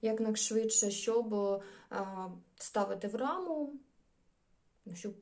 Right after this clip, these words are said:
трішечки хоч подивитися до того моменту, <laughs> поки, е, не почнеться зима. Так, давайте подивимося, що ж там всередині. Ось такі ниточки. Поки що я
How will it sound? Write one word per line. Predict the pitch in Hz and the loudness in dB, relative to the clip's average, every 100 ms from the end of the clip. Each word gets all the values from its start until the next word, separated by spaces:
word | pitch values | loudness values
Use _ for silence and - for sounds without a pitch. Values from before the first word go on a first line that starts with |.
| - _ | -20 _
трішечки | - 214 240 220 - | -4 -2 0 -4 -6
хоч | 202 214 | -4 -4
подивитися | - 185 196 262 220 202 - 202 185 175 - - - - - | -4 -6 -4 -4 -6 -8 -8 -10 -10 -14 -20 -20 -20 -10 -6
до | |
того | 202 202 202 | 2 2 2
моменту, | 202 226 302 302 214 220 220 | 0 0 0 0 0 0 -2
<laughs> | 214 - | -8 -2
поки, | 269 262 226 208 - - - - | 0 2 2 0 -2 -10 -14 0
е, | 214 208 202 | 2 4 6
не | 226 | 6
почнеться | 233 214 - 226 233 214 | 4 0 0 0 2 0
зима. | 196 190 175 175 - - - - | -2 -2 -4 -6 -12 -20 -20 -12
Так, | - 196 | -4 -2
давайте | 226 269 277 | 0 0 -2
подивимося, | 240 214 269 254 247 214 | -2 0 4 4 2 -4
що | - 254 285 | 0 2 2
ж | - | 0
там | 220 233 | -2 -4
всередині. | - 196 180 185 185 180 - - - | -4 -6 -6 -8 -10 -14 -20 -10 0
Ось | 294 302 | 2 4
такі | - 214 262 | 2 4 8
ниточки. | 254 202 180 202 - - 220 | 10 8 6 -2 -2 -2 -2
Поки | 220 285 285 226 | 0 2 4 4
що | 220 - 220 | 2 4 6
я | 208 202 214 214 202 | 6 6 4 4 2